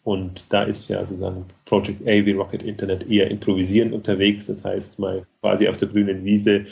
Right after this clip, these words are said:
wir machen das jetzt und wir gucken einfach, wie wir das entweder seo optimiert oder in anderer Weise optimiert auf die Beine stellen.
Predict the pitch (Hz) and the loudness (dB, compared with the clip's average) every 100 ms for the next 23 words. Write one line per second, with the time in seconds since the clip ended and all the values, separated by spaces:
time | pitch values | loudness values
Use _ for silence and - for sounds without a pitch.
0 | - - 98 98 120 110 110 101 - 110 | -18 -8 -2 0 0 0 0 -2 -2 -12
1 | 98 95 - - - 87 - 101 95 92 | -10 -10 -12 -12 -14 -14 -8 -4 0 0
2 | 90 - _ _ _ - 120 104 101 110 | -2 -14 _ _ _ -2 0 2 2 2
3 | 104 104 - 107 98 98 95 95 95 92 | 2 0 -4 -10 -6 -6 -6 -8 -8 -6
4 | 95 95 90 92 101 95 - 95 95 98 | -4 -4 -2 -2 -4 -6 -6 -4 -4 -4
5 | - 92 90 90 98 - - 92 92 98 | -8 -4 -2 -2 -4 -8 -6 -6 -6 -8